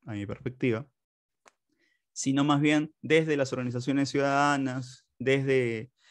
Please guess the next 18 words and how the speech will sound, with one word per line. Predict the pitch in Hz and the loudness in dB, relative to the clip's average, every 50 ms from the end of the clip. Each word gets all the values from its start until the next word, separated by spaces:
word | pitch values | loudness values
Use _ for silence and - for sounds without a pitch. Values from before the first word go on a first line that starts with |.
| _ _ _ _ _ _ _ _ _ _ _ _ _ _ _ _ _ _ _ - | _ _ _ _ _ _ _ _ _ _ _ _ _ _ _ _ _ _ _ -4
digamos, | 113 127 123 123 123 113 110 107 104 - - - | 2 4 4 4 4 4 0 -4 -6 -10 -6 -2
la | 135 127 127 123 | 2 4 6 6
unión, | 127 131 139 135 127 - 135 143 151 151 147 135 123 123 127 - - _ - | 6 6 4 2 0 0 2 2 2 4 2 0 -2 -4 -8 -12 -20 _ -14
¿no? | - 117 113 117 135 160 - - _ _ _ _ _ - | -12 -12 -10 -10 -10 -12 -14 -16 _ _ _ _ _ -12
Eh, | 127 120 113 110 107 107 | -8 -8 -6 -6 -8 -6
de | 110 113 113 | -6 -6 -4
los | 120 123 - | -4 -6 -4
pueblos, | - 156 151 151 139 127 120 127 - - - - - _ _ _ _ _ _ _ - - - _ _ _ _ _ _ _ | -2 0 2 2 2 2 0 -4 -8 -10 -16 -20 -20 _ _ _ _ _ _ _ -20 -20 -20 _ _ _ _ _ _ _
poder | - 127 123 123 131 139 147 147 147 147 156 - - _ _ _ _ _ _ _ _ _ _ _ _ _ _ _ _ _ _ _ - | 4 6 6 8 8 8 8 6 6 2 0 -8 -14 _ _ _ _ _ _ _ _ _ _ _ _ _ _ _ _ _ _ _ -4
buscar | 131 131 131 127 127 170 160 156 | 2 2 2 2 4 2 4 4
esta | 135 123 - 131 127 | 2 2 2 0 0
transformación, | 131 123 120 113 - - 117 110 110 110 110 107 - - 123 113 107 104 85 - - _ _ _ _ _ _ _ _ _ _ _ _ | 0 -2 -6 -6 -6 -6 -8 -6 -6 -6 -6 -8 -4 -4 -4 -4 -4 -8 -12 -16 -20 _ _ _ _ _ _ _ _ _ _ _ _
eh, | - 117 113 110 110 - | -8 -8 -8 -8 -8 -10
en | 117 113 110 | -8 -8 -8
nuestra | 110 104 - 113 107 | -8 -10 -10 -12 -10
sociedad, | 101 110 104 101 113 113 113 107 123 - - - | -10 -10 -8 -6 -4 -4 -4 -4 -6 -10 -14 -12
¿no? | 120 113 120 127 131 - - - _ _ - | -10 -8 -6 -8 -8 -10 -16 -20 _ _ -2
Pero | 131 120 117 123 120 | -2 0 0 0 -2